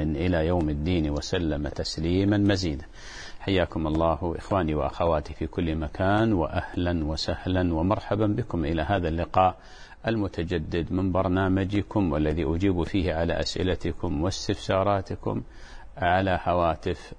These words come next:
البرنامج. أسأل الله تعالى أن يجمع لي بين الصواب والثواب، كما أسأله جل وعلا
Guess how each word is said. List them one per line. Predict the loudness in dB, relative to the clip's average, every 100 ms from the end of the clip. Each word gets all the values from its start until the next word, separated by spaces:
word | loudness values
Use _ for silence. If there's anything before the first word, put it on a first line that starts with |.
| -4
البرنامج. | -2 0 0 0 2 2 0 -4 -10 -8 -6
أسأل | -4 -2 0
الله | 2 2 0
تعالى | -2 0 2 2 0
أن | -2
يجمع | -2 -2 -2 -6 -4 -6
لي | -4
بين | -2 0 0
الصواب | -2 -2 2 4 2 0 -2 -2
والثواب، | -4 -2 0 2 2 2 -2
كما | -4 -2 -2
أسأله | -4 -2 -2 -2 -4
جل | 0 2 4
وعلا | 4 4 4 2